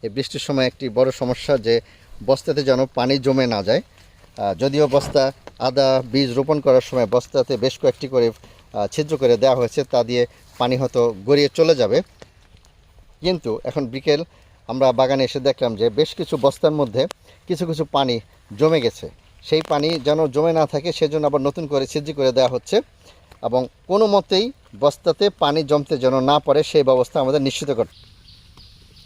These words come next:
বেবি জিঞ্জার বা নতুন, আহ, আদার, আহ,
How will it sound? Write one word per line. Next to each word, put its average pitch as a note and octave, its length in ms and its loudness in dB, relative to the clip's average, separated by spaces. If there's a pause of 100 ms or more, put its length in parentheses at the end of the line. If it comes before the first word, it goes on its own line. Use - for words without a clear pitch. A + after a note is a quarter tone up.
(540)
বেবি C#3+ 400 -4
জিঞ্জার D3 380 -4
বা C3+ 140 -6
নতুন, C#3 440 -6 (460)
আহ, B2 280 -10
আদার, C3 300 -4
আহ, - 580 -20